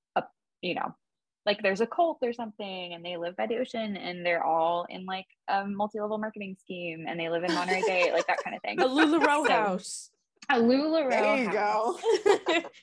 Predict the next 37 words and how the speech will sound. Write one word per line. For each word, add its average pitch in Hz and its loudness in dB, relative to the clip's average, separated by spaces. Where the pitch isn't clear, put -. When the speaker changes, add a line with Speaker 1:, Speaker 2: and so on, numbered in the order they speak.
Speaker 1:
that's, 269 0
Speaker 2:
Scentsy. 240 0
Speaker 1:
that 262 4
would 311 -2
be 285 -8
very 247 -6
fun. 175 -12
I 196 -6
feel 202 -6
like 185 -2
that 160 -8
kind 180 -10
of, 165 -14
like, 160 -6
um, 170 -6
satire 185 0
<laughs> 349 2
could 247 -2
be 262 -6
interesting, 302 -8
and 240 -8
I 185 -6
don't 190 -10
think 202 -10
is 190 -10
something 175 -10
that 156 0
I've, 156 -2
at 214 4
least 233 -2
in 196 -4
my 165 0
memory, 147 -8
that - -2
I 147 0
can - -14
remember 175 -6